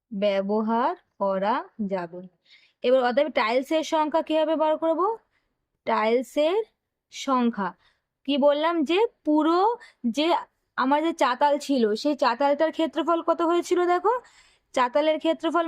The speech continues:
মানে কি, এই যে তিনশো পঁচাশি ইন্টু ষাট গুণ করার দরকার নেই,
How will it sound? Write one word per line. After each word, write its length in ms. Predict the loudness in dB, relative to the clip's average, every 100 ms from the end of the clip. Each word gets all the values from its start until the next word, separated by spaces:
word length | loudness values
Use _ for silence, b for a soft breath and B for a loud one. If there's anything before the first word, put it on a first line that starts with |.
| -2
মানে 140 | -4 0
কি, 120 | 0 -2 b b -2
এই 120 | 0 0
যে 60 | 0
তিনশো 280 | 0 2 0 2
পঁচাশি 480 | 2 2 2 0 0 0
ইন্টু 160 | 0 0
ষাট 200 | 2 0 0 0
গুণ 120 | 2
করার 180 | 2 2 2
দরকার 260 | 2 0 0
নেই, 100 | 0